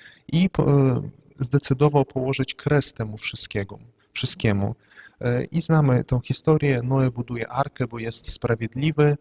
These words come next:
E, tak jak dzisiaj też święty Piotr mówi, e, ki-, kilka dusz zostaje uratowanych razem ze zwierzętami, natomiast, e, reszta ludzi, reszta ludzi ginie. I potem,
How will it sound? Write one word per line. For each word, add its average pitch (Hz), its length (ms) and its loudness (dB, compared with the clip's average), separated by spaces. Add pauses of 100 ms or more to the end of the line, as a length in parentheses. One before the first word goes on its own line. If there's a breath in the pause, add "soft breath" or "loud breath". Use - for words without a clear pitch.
(360 loud breath)
E, 110 240 -2
tak - 260 -2
jak 117 100 0
dzisiaj 113 500 -2
też 120 140 -4
święty - 400 -2
Piotr 131 340 0
mówi, 113 380 -6 (160)
e, 107 320 0 (280)
ki-, - 200 -12
kilka 127 340 2
dusz 131 420 0
zostaje 120 440 2
uratowanych 131 760 -2
razem 113 340 -2
ze 113 100 -10
zwierzętami, 135 680 -2 (560 loud breath)
natomiast, 131 640 0 (100)
e, 113 560 0 (1700)
reszta - 380 2
ludzi, 117 440 2 (100)
reszta 117 400 2
ludzi 113 280 0
ginie. 98 340 2 (760 loud breath)
I 143 120 -2
potem, 156 500 2